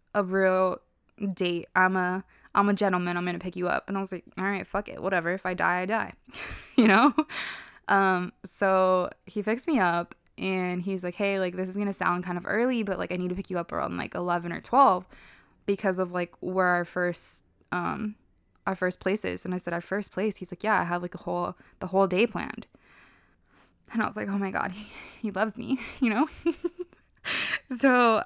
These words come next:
I went, I got, I got ready. I woke up super fucking early 'cause I was nervous and, like, um,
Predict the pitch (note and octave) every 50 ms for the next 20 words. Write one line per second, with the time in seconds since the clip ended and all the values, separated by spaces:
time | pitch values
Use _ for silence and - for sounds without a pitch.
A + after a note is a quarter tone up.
0 | - - G3 G3+ G#3 G#3+ G#3+ G#3+ G#3+ A3 A3+ A#3+ C#4+ - - - - _ _ _
1 | _ _ - F#3+ F#3 - G3 A#3+ - - - F3+ F#3 F#3 G#3 G#3+ G#3 G3+ F#3+ F3+
2 | F#3 E3+ E3+ F3 F#3 G3+ G3 G3 A#3 C4+ C#4 C4 A3+ F#3+ F#3+ F#3+ - - - G#3+
3 | G#3+ - F#3+ F#3 - - F3+ F3+ - F3 F3 E3+ E3+ E3+ E3 E3 F3 F#3+ F#3 F#3
4 | F#3+ F#3+ F#3 F#3 F3+ F3 F3 F3 F3 F2+ F#3 F#3 F#3+ - F#3+ F#3 F3 - - F#3+
5 | - - - - - - - - - _ _ _ _ _ _ _ - G3+ G3+ F#2
6 | - - G#3+ G#3